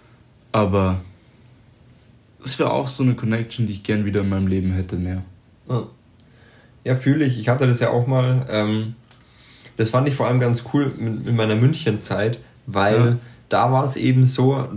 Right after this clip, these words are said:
Speaker 2: du hattest die Zeit im Wohnheim immer und dann aber am
Speaker 1: Ja.
Speaker 2: Wochenende oder über die Zeit, wo man sich eben nicht gesehen hat, weil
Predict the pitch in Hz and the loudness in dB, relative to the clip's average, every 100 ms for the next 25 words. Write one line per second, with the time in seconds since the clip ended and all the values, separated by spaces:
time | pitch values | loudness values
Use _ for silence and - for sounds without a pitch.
0 | 107 - 120 113 117 127 127 - 110 - | -14 -6 -2 0 0 -2 -4 -6 -6 -2
1 | 113 110 107 107 135 165 160 151 160 160 | -2 0 -2 0 0 0 -2 -2 -2 -4
2 | - 117 117 123 117 120 123 131 131 131 | -4 -2 0 0 0 2 2 0 0 2
3 | 127 113 117 113 110 107 117 117 117 113 | 4 4 0 0 -2 -2 0 2 2 -2
4 | 113 110 107 110 139 - 113 110 123 113 | -4 -6 -4 0 0 0 -2 0 0 -2
5 | 113 - 92 95 95 92 | -4 -8 -4 0 0 -4